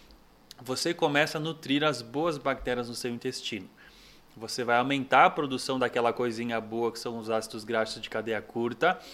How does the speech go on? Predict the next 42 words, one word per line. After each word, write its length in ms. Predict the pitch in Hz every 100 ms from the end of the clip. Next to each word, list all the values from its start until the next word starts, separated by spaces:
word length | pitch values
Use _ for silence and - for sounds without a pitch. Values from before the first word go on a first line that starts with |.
| - - -
você 220 | 127 - 123
vai 140 | 123
aumentar 380 | 135 139 135 151
a 40 |
produção 360 | 160 147 147 135
de 120 | 131
antioxidantes 800 | 147 - 175 - 151 123 123 131
no 100 | 143
seu 160 | - 127
sistema 340 | - 127 120
digestivo, 760 | 113 113 123 - 110 107 104 131 - - - -
você 180 | 120 -
vai 160 | 127 131
diminuir 280 | 131 151 175
a 40 |
produção 400 | 170 165 - 160
de 120 | 143
toxinas 720 | - 160 156 - 143 151 147
do 120 | 127 156
mal, 540 | 143 123 123 180 - -
como 200 | - 131
a 60 | 120
T-mal 500 | - 139 127 117 113
que 100 | 120
a 40 |
gente 280 | 107 107 -
falou, 540 | 143 143 127 147 170 - - - - - -
e 80 | 170
você 300 | 185 190 185
vai 160 | 175 170
ter 220 | 151 127
um 60 |
melhor 380 | 123 120 131 170
metabolismo 640 | 208 214 208 202 190 170 170
das 160 | 156
suas 240 | - 185 175
gorduras, 680 | 185 170 156 160 165 170 127
do, 260 | 123 123
do 160 | 117 117
colesterol, 720 | 139 139 143 165 147 143 143
dos 180 | 135 127
lipídios, 800 | 135 151 147 143 143 131 143 139